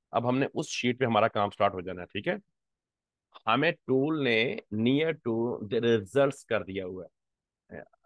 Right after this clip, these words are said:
according to our criteria, उसने हमें एक, अ, जो प्रोडक्ट्स का data हमें दे दिया है। अब हमने इसके ऊपर, अ, मजीद जो है थोड़ा काम करना है और इनमें से अपनी products को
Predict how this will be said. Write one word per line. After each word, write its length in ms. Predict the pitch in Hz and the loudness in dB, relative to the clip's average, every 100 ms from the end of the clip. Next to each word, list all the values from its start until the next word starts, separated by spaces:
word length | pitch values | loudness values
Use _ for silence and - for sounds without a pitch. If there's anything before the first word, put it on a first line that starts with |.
| - | -16
according 380 | 90 98 101 117 | -10 -6 -6 -4
to 60 | 113 | -4
our 120 | 113 104 | -4 -4
criteria, 420 | 92 101 110 135 | -2 0 2 0
उसने 240 | 90 123 | 0 0
हमें 300 | 117 104 123 | 0 2 2
एक, 180 | 101 - - | 0 -2 -6
अ, 160 | 85 71 | -8 -6
जो 180 | 98 101 | -4 -4
प्रोडक्ट्स 460 | 95 98 120 - | -2 0 0 0
का 160 | - 107 | 0 2
data 320 | 95 92 117 | 2 0 2
हमें 180 | 117 107 | 0 -2
दे 140 | 95 | -4
दिया 240 | 95 98 151 | -4 -2 -4
है। 60 | - _ _ _ - | -6 _ _ _ -4
अब 140 | 123 | -2
हमने 180 | 131 143 | 0 -2
इसके 160 | - | -2
ऊपर, 100 | 147 - - _ - | -4 -4 -8 _ -6
अ, 160 | 101 90 - | -4 -4 -6
मजीद 460 | 98 95 - 196 165 | -6 -6 -2 -2 2
जो 140 | 139 | 2
है 80 | 120 | 2
थोड़ा 220 | - 113 | 2 -2
काम 300 | - 95 101 | 0 0 0
करना 280 | 104 95 107 | -2 0 0
है 100 | - - _ _ | -4 -8 _ _
और 180 | - 117 131 | -2 0 2
इनमें 240 | 147 143 | 2 2
से 140 | - | 0
अपनी 200 | 135 139 | -2 -2
products 440 | 139 - 107 117 - | -4 0 0 0 -2
को 160 | 160 | -6